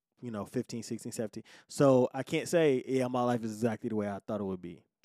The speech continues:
I didn't think I would have a life. You know what I mean?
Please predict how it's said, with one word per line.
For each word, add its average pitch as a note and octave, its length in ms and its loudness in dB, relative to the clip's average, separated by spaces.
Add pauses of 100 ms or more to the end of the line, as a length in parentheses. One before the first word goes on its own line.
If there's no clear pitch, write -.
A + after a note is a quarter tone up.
(160)
I C#3 80 0
didn't C3 220 0
think A#2+ 140 -6
I A2+ 80 -4
would A#2+ 140 -2
have D3 200 -4
a A#2+ 60 -8
life. F2 260 -12 (1700)
You A#2+ 120 -4
know A#2+ 80 -2
what A#2 100 -2
I A#2 60 -2
mean? A2+ 340 -6